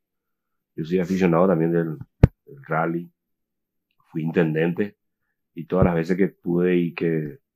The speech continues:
utilizaba en el distrito donde yo era intendente, el cien por ciento de los trabajos quedaba a mi cargo, nunca le molesté a nadie.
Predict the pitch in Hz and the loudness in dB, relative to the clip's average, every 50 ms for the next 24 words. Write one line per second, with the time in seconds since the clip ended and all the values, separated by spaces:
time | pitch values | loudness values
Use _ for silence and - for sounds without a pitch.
0 | _ _ _ - - 90 - 101 92 90 90 82 - 82 87 87 90 92 92 87 | _ _ _ -10 -8 -6 -2 0 2 2 2 0 2 2 4 4 4 4 2 0
1 | 82 - - 90 87 - 95 92 92 90 80 85 85 85 87 90 90 95 87 82 | -2 -6 -6 -8 -6 -2 0 0 0 0 0 0 0 0 0 0 0 -2 -2 -2
2 | 80 80 80 78 - 98 - _ _ _ _ _ _ _ _ _ _ - - 92 | -2 -2 -2 -4 -8 -12 -14 _ _ _ _ _ _ _ _ _ _ -8 -6 -4
3 | 87 - - 101 101 104 117 101 - - 95 95 95 95 101 101 104 101 104 98 | -4 2 4 4 6 6 4 4 4 2 4 4 4 4 4 4 6 6 4 4
4 | 107 90 85 85 87 85 95 95 87 92 85 80 80 85 90 85 - - 78 80 | 4 2 2 2 2 0 -2 -2 0 0 -2 0 -2 -2 -4 -6 -4 -4 -4 -4
5 | 82 87 92 98 - _ 82 87 87 87 82 - 90 92 92 90 92 90 82 78 | -4 -6 -10 -12 -16 _ -12 -10 -10 -10 -8 -8 -6 -6 -6 -6 -4 -6 -6 -8
6 | - 82 82 80 78 78 80 82 85 87 - | -8 -8 -10 -10 -8 -10 -12 -12 -12 -12 -14